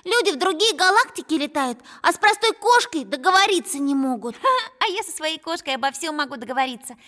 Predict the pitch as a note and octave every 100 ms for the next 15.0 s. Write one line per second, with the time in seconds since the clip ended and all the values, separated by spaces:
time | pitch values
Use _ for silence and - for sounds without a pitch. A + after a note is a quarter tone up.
0 | - - - F#4+ E4 F4 - E4+ E4 D#4
1 | E4+ G4 G#4 _ F4+ G#4 F#4 F4+ C4 C4+
2 | - - A3+ D4+ G4+ A#4+ - - A#3+ E4+
3 | - - C#4 _ - C4+ D4 D#4 D4 D4+
4 | C#4+ D4+ D#4 B3+ D4 D#4 D#4+ - E4+ C#4+
5 | - A3 - B3+ A#3+ G3 _ _ _ A#3+
6 | D4 C#4 - F#4+ E4 D4+ C4 C#4 E4 B3+
7 | B3+ F4+ A4 G#4 B3+ F4 - F4 C4 B3
8 | F3 - - - B3 A#3 E4+ A4+ - A3
9 | A3+ C4+ D4+ F4 F4 A#3+ F3 _ _ _
10 | _ _ - - - G#4 G#4+ - F4 F4
11 | F4+ E4 D4+ D#4 D4+ E4+ D4+ D#4 A4+ A4
12 | A3+ F3+ _ _ _ - B3+ D#4 D#4 G4+
13 | F4+ F4 E4 F4 F4+ F4+ C#4+ A3+ A#3 C4
14 | D#4+ D4 C#4 A#3+ G#3 C#4 C5+ D5 -